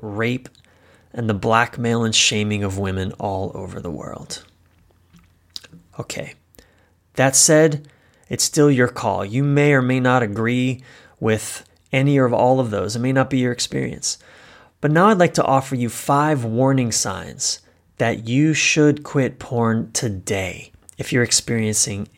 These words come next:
any of these. Number one, you sometimes prefer porn to your partner, or you compare her to porn. Again, I get it. Porn is an endless buffet of pliable,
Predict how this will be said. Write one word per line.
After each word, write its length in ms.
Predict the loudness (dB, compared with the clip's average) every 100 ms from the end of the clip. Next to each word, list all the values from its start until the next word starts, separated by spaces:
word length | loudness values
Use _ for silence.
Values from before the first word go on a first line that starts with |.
| -8
any 240 | -4 -4
of 100 | -6
these. 480 | -10 -10 -4 -2 -2 -10 _ _ _ -14 0
Number 260 | 2 4
one, 360 | 4 2 0 -6 -20 _ _ _ _ _ _ -20 -20 -20 -20 -20 -20 -6
you 100 | 0
sometimes 640 | 2 4 4 6 6 4 0
prefer 480 | -2 -2 4 4
porn 600 | 4 0 4 6 6 4 0
to 140 | 0
your 160 | 2 2
partner, 640 | 0 0 0 -2 -12 -16 _ _ _ -2
or 80 |
you 140 | 0 0
compare 440 | -2 -2 -2 -2
her 140 | -2 -6
to 80 |
porn. 380 | -10 -12 -14 -16 -20 _ _ _ _ _ _ _ _ _
Again, 260 | -4 0 0
I 120 | 2
get 240 | 2 2
it. 200 | 2 -4 _ _ _ _
Porn 520 | -6 2 2 2 -2 -6 -12 _
is 240 | -2 0 0
an 200 | -2 -2
endless 520 | 0 2 4 4 2
buffet 640 | 2 0 0 -2 0 2 0
of 220 | -2 -6
pliable, 960 | -14 -4 0 2 2 2 2 0 -2